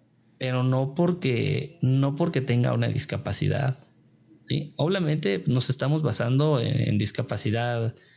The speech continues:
eh, tal vez auditiva, motora y visual, ¿no? Pues, tal vez en, al-, en la discapacidad intelectual, por ejemplo, pues puede haber muchas situaciones que, que no nos va a dar para que el niño alcance ese nivel cognitivo para realizar tal o cual actividad.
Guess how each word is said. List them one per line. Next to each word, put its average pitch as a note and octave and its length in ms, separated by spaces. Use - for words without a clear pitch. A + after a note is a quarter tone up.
eh, A2+ 440
tal C3+ 180
vez C#3 160
auditiva, C3+ 760
motora C3 640
y G#2+ 120
visual, B2 580
¿no? C4+ 340
Pues, - 380
tal C3+ 180
vez C3+ 220
en, A2+ 280
al-, A2+ 240
en A2+ 180
la A#2 100
discapacidad A#2+ 540
intelectual, D#3 600
por E3+ 140
ejemplo, F3+ 440
pues D3 120
puede E3+ 200
haber D#3 380
muchas E3 380
situaciones D3+ 580
que, A2+ 580
que B2+ 120
no C3 160
nos D3+ 240
va D3+ 80
a D3+ 40
dar C3+ 440
para A#2+ 200
que - 100
el B2 80
niño C#3 200
alcance B2+ 480
ese C3 200
nivel A#2+ 340
cognitivo C3+ 720
para A2+ 200
realizar A2 440
tal G2+ 240
o G2+ 60
cual G2+ 200
actividad. D3 580